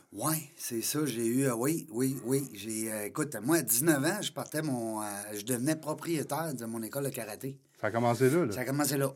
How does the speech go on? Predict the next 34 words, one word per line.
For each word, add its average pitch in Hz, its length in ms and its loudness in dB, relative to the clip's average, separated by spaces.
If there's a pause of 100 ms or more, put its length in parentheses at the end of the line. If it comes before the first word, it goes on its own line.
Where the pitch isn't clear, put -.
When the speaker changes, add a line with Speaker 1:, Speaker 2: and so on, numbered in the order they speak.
Speaker 1:
À 110 180 -6
un 113 60 -6
moment 120 180 -2
donné, 135 220 2
j'ai 123 160 0
dit 110 100 -4
à 123 80 -2
Clermont, 117 380 0
j'ai 117 100 -4
dit, « 104 120 -10
Écoute, », 180 260 -4
j'ai 123 100 -6
dit, « 113 140 -10
comment 139 180 -6
ça 165 140 -6
marche, 214 240 -8
je 123 60 -10
trouve, 110 140 -10
euh, 95 460 -12
être 90 100 -16
propriétaire 113 520 -6
de 131 60 -4
ma 110 120 -8
business, 104 400 -8
de 101 80 -14
ma 107 140 -10
business, 107 420 -10
tu - 120 -20
sais ? 151 100 -18
Ça, - 160 -18
ça, - 160 -14
ça 120 200 -2
se - 80 -2
fait-tu, 131 340 -4